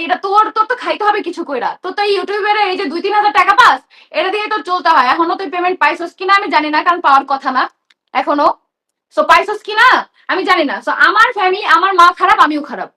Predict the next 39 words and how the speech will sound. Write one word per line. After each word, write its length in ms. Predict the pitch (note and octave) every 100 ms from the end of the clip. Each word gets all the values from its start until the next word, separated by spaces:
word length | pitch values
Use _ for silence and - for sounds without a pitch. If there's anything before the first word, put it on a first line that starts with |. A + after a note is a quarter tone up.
| _ -
তোর 100 | G#4
আখি 240 | F#4+ G4 A#4
তো 80 | B4+
হুজুরের 440 | F#4+ F#4+ A#4 A4+ E4+
মেয়ে, 220 | G#3+ F3
হুজুরের 380 | B3+ D#4+ A4 A4+
মেয়ে 180 | G4+ G4+
হয়ে 260 | G#4 A4 A#4 C4 - _ -
কেন 160 | F#4 G4+
সে 200 | - G4+
হচ্ছে 300 | G4 F#4 -
এগুলো 360 | F4+ D4+ C#4+ D#4
করে? 240 | C4+ F#3+ D#3
কেন 160 | D#4+ F4+
তার 140 | A4
ভিডিও 240 | F4+ E4 F4+
করেই 200 | G4+ G#4+
কেন 180 | G4+
খাইতে 260 | F#4+ C#4+ B3
হয়? 220 | A#3+ E3 - _ _ -
আর 180 | D4+
কোনো 160 | - F#4 F#4+
ওয়ে 160 | F4
নাই? 280 | F4+ D4+ E4+ C#5 _ _ _ _ _ _ -
সে 80 | A#4
তো 80 | C5 -
খুব 240 | - -
ভালো 160 | F#4 G4
ফ্যামিলির 420 | A4+ F#4+ G4 F#4
মেয়ে। 260 | D#4 B3+ G#3
তাহলে 160 | D#4+ G4+
ভালো 260 | F4 D#4+ F4+
ফ্যামিলির 300 | G#4 A4 A4
মেয়ে, 200 | A4 F#4
দুই 200 | G4+ G#4
বোন 280 | G#4 F4+
নাচা 280 | C#4+ E4 F#4
নাচা 240 | G4+ - G4+
ভিডিও 280 | E4+ E4+